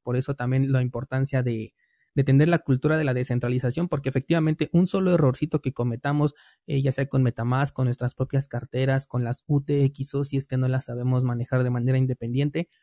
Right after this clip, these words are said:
podría, eh, hacer que el proceso que hagamos de mezclado sea, pues, invalidado, ¿no? Porque ahí iría nuevamente el tema de la privacidad.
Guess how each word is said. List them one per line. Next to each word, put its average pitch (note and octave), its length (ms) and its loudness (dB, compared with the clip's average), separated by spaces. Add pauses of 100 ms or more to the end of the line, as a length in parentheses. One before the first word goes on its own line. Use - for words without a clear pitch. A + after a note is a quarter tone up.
(220)
podría, B2+ 640 0
eh, A2+ 360 -2
hacer C3 340 -2
que C3 140 0
el B2+ 100 -2
proceso C3+ 440 0
que - 140 -6
hagamos B2 340 0
de A#2 100 -6
mezclado C3 540 -4 (300)
sea, A#2 520 -4 (800)
pues, - 360 -4 (180)
invalidado, C3+ 540 4
¿no? C3+ 160 0
Porque - 360 -2
ahí B2 440 0
iría C3 220 0
nuevamente B2+ 640 -2
el A#2+ 160 -2
tema B2 200 0
de A#2+ 80 0
la A#2 80 -4
privacidad. A2+ 480 -6